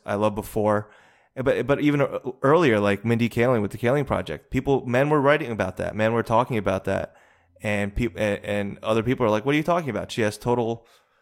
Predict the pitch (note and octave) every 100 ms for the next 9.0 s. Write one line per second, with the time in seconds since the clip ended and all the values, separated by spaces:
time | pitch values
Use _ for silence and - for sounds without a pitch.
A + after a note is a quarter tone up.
0 | _ _ _ - - A#2+ B2 B2+ B2+ C3+
1 | C#3+ F#2+ F2 G2+ G2+ G#2+ A#2+ A2 A#2+ B2+
2 | D3 - - F2+ - - - - _ _
3 | _ - G#2 A#2 A2 A2+ A#2+ A#2+ - D3+
4 | - C3 - B2+ B2 A#2+ A#2 A2+ A2+ A2+
5 | B2 C#3+ B2 G#2 G#2 G2+ G2+ F#2+ - _
6 | _ - - G2 F#2 F#2+ G#2+ G#2+ G#2 G2
7 | A2+ G2+ - _ _ _ _ - - A2+
8 | - - E2+ - G#2 A2+ G2+ E2+ A#1+ -